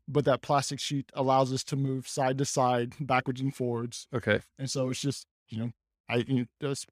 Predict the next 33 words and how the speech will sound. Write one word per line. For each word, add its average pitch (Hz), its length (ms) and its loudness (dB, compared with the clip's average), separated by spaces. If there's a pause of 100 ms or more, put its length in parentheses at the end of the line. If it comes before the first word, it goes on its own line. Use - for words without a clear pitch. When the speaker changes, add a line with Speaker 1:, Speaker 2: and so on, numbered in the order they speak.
(280)
Speaker 1:
smooth 160 420 2
surface. - 500 -2 (140)
Speaker 2:
Right. 139 200 8
Speaker 1:
Mobility 151 520 4
is 139 100 -4
key. 156 400 -2
Like 160 240 4
any 196 160 6
other 175 160 4
goaltender, 139 460 0 (120)
mobility 147 600 0
is 139 140 -4
key. - 240 -12 (140)
Speaker 2:
Right. 101 200 0 (1000)
Speaker 1:
I, - 100 -6 (680)
I'm 139 200 4
backup 139 320 4
because 131 260 2
my 135 140 4
mobility 135 520 0
is 123 120 -2
not 123 200 0
there. 127 140 0
I 120 60 4
rely 135 320 4
on 131 100 0
size 139 420 2
and 139 120 2
hand 139 240 2
speed, 135 260 2
not 131 240 -2
mobility. 123 540 0
Speaker 2:
Yeah, 113 240 4